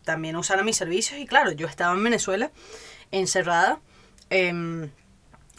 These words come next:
sin, sin mis actividades normales, y me encerré en el trabajo. O sea, dije, "Ok, voy a, voy a trabajar, voy a, em, aprovechar estas oportunidades que me están llegando".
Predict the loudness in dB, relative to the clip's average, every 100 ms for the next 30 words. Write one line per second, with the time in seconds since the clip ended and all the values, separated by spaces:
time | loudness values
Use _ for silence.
0 | -20 -6 -2 0 2 0 -2 -4 -8 -18
1 | -20 -20 -20 -6 2 4 4 4 2 2
2 | 2 4 4 4 4 6 6 4 0 -10
3 | -18 -20 -20 -20 -10 -4 0 0 2 2
4 | 4 4 4 4 4 4 0 -12 -10 -6
5 | -6 -6 -8 0 0 0 -8 -20 -20 -20
6 | _ -12 -8 -4 -4 -4 -10 -14 -10 -8
7 | 2 4 4 4 4 2 -4 -6 -6 0
8 | 2 2 0 -4 -8 -8 -8 -12 -16 -20
9 | -20 -20 -10 -6 -2 -2 -2 -2 -2 0
10 | 0 0 -2 -4 -4 -4 -4 -4 -4 -4
11 | -4 -4 2 4 4 0